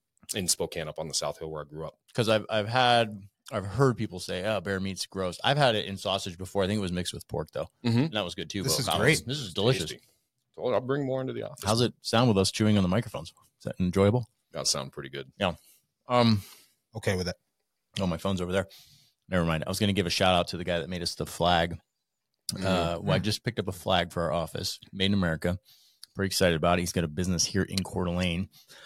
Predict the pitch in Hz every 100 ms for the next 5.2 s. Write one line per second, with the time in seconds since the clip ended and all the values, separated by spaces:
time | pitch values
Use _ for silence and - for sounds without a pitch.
0 | - - _ 87 87 82 87 - - 98
1 | - - 85 - 87 - - 87 67 87
2 | 80 - 82 80 82 80 76 69 71 -
3 | - _ _ _ _ 87 82 80 92 -
4 | - 82 73 78 87 78 95 98 92 90
5 | 82